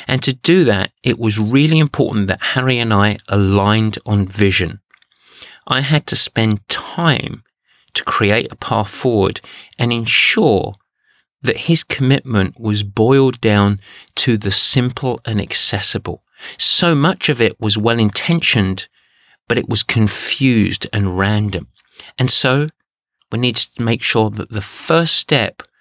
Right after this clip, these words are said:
was going in the direction of where we wanted to achieve. Now, this might sound blindingly obvious and a really simple start, but I want to explain the process here. Because with the vision,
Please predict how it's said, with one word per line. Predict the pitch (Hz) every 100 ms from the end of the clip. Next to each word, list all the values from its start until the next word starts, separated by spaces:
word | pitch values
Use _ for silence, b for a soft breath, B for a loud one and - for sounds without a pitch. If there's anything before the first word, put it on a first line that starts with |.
| _ _
was | 120 110
going | - 117 120
in | 110 104
the | 104
direction | 113 104 104 131 - - - 143 143 _ _ _
of | - 98
where | 98 107 107
we | 113
wanted | 101 101 98
to | -
achieve. | 95 - - 101 - - - B B B B
Now, | 131 127 117 _ _ _ _ _ _ - -
this | 151 185 -
might | 135 131 113
sound | - 139 127 107
blindingly | 110 107 107 98 98
obvious | 104 117 110 95
and | 113
a | 104
really | 110 127 110
simple | 107 - 104 110
start, | 101 - 117 101 - -
but | 117
I |
want | 110 147
to |
explain | 135 - 117 104
the | 98
process | - 101 - 104 -
here. | - - 98 _ _ _ _ B B B B
Because | - - 135 - _
with | 135 127
the |
vision, | 123 127 165 196 - -